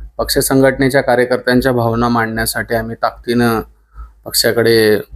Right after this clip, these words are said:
अ, हे केलं होतं. पण त्यावेळी केंद्राचे आणि राज्याचे मंत्री, अ, या ठिकाणी येऊन, अ, चर्चा केलेली होती आणि देशाचे प्रधानमंत्री नरेंद्रजी मोदी यांना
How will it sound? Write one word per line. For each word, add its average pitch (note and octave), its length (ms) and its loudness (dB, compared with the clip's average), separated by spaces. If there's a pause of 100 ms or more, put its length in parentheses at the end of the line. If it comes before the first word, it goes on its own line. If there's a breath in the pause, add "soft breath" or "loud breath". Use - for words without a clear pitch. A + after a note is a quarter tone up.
(100)
अ, G#2+ 260 -2
हे A2 180 -4
केलं B2 220 0
होतं. C3 200 0
पण D#3 200 -2
त्यावेळी C3 560 4 (920)
केंद्राचे A#2 460 0
आणि A#2 180 2
राज्याचे A2+ 520 0
मंत्री, A2 420 0 (480)
अ, G#2+ 40 0 (720)
या G#2+ 60 2
ठिकाणी A#2 440 0
येऊन, A2 360 2 (680)
अ, G#2 240 -4 (120)
चर्चा A2 300 0
केलेली G#2+ 380 2
होती A2 420 -4 (480)
आणि A2+ 540 0 (420)
देशाचे A2 680 0 (520 soft breath)
प्रधानमंत्री A2+ 600 0
नरेंद्रजी G#2+ 540 0
मोदी A2 340 -6
यांना G#2+ 280 -4